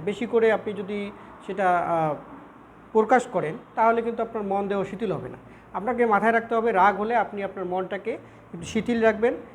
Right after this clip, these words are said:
এবং আপনি, আহ, আস্তে আস্তে সেটা কথা বলবেন বা অন্যদিকে মনোযোগ দিবেন। এই বিষয়গুলো আপনার করতে হবে। এরপর অনেক সময় আমরা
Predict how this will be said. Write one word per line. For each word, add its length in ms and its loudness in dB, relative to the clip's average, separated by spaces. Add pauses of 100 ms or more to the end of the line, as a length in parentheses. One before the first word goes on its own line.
(120)
এবং 260 0
আপনি, 440 0
আহ, 320 0 (680)
আস্তে 280 0
আস্তে 220 -2
সেটা 300 -6
কথা 180 2
বলবেন 380 0 (100)
বা 300 2 (360)
অন্যদিকে 420 2
মনোযোগ 400 0
দিবেন। 300 -8
এই 180 4
বিষয়গুলো 460 -4
আপনার 300 -2
করতে 260 -10
হবে। 200 -14 (400)
এরপর 340 6
অনেক 220 -2
সময় 220 -2
আমরা 380 0